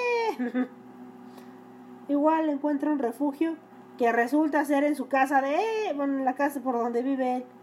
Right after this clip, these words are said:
en la casa que vive él, con unos animales muy amables.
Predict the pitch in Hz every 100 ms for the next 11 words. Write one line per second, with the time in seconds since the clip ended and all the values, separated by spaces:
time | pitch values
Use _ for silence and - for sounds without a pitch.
0 | - 226 233 269 269 240 240 240 233 233
1 | 226 - - - - - - - - -
2 | - - - - - - - - 233 240
3 | 240 240 240 240 240 233 233 208 208 214
4 | 226 214 196 190 190 190 185 - - -
5 | - 294 453 427 339 277 -